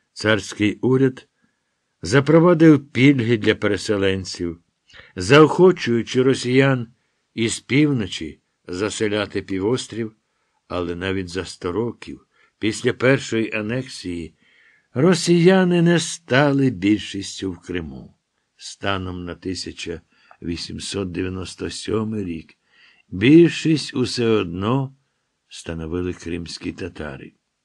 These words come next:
Останні приблизно тридцять шість відсотків, росіяни лише тридцять три, частка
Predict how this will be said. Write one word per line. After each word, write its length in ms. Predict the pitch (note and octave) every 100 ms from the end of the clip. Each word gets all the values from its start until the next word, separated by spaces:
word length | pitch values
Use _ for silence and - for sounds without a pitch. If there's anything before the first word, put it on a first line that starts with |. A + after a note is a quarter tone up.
| _ _ _ _ _
Останні 600 | G#2+ A2 - C3 A#2 F#2
приблизно 680 | E2+ E2 F2 G2 F2 F2+ F2
тридцять 500 | - G2 F#2+ G2 -
шість 380 | F2 D#2+ - F#2
відсотків, 760 | - - F2 D#2+ - D#2+ C#2+ _ _ _ _ _ _ -
росіяни 800 | F#2+ B2 - B2 B2 D3+ C#3+ G#2
лише 360 | F2+ E2+ G2+ F#2+
тридцять 600 | F#2+ F2+ - - E2 -
три, 340 | F2+ G#2 A2 _ _ _ _ _ _ -
частка 640 | A2+ A2 - - A2